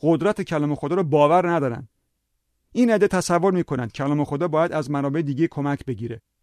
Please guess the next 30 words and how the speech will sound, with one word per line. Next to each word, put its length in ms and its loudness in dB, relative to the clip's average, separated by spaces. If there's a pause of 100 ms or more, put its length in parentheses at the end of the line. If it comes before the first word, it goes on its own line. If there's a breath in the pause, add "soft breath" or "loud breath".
(180)
چون 140 -6
خودش 480 0 (160)
به 80 0
تنهایی 340 -2
کفایت 380 -6
و 40 -4
توانایی 420 -2
نداره. 380 -2 (720)
از 180 0
نظر 160 0
این 140 2
اشخاص 680 -2 (180)
باید 320 4
به 80 2
کتاب 280 -4
مقدس 540 -4
رنگ 280 -2
و 80 2
لعاب 360 0
بخشید 440 -4 (260)
و 80 2
به 100 2
نقل 280 2
از 140 -2
مجلهٔ 460 0
ابدیت 540 -2
باید 340 2 (200)
یک 200 0
زن 220 4
آوازخوان 840 0